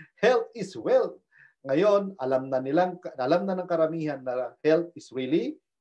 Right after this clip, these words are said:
wealth. Kasi bakit? Pag ikaw, malakas ang pangangatawan mo, healthy ka, tinamaan ka ng covid nineteen, it's either hindi mo maramdaman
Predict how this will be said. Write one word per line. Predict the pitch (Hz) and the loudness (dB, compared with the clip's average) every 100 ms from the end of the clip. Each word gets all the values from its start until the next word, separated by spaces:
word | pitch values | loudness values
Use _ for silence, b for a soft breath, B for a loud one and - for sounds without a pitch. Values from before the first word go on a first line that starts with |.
| _ | _
wealth. | - 123 151 131 | -6 -2 0 -2
Kasi | - - 135 | -10 -14 0
bakit? | 156 185 147 - _ _ | 2 2 -2 -6 _ _
Pag | 131 123 | -12 -10
ikaw, | 120 143 175 151 156 _ _ | -6 2 2 2 -4 _ _
malakas | 117 110 143 156 | -14 -8 -8 -8
ang | 147 | -6
pangangatawan | 151 151 147 151 147 147 | -4 -2 -4 -4 -4 -4
mo, | 147 127 123 | -4 -8 -8
healthy | 139 147 165 165 | -2 0 0 -2
ka, | 165 170 139 - - | 0 0 0 -4 -18
tinamaan | - 123 127 135 | -14 -6 -4 -6
ka | 139 135 | -6 -8
ng | 135 | -6
covid | 135 135 135 | -6 -6 -8
nineteen, | 127 131 - 120 117 | -8 -8 -10 -14 -14
it's | 135 - | -20 -8
either | 170 151 | -6 -4
hindi | 135 127 147 185 | -6 -6 -4 0
mo | |
maramdaman | 175 156 151 139 143 131 139 | 0 0 0 -4 0 0 0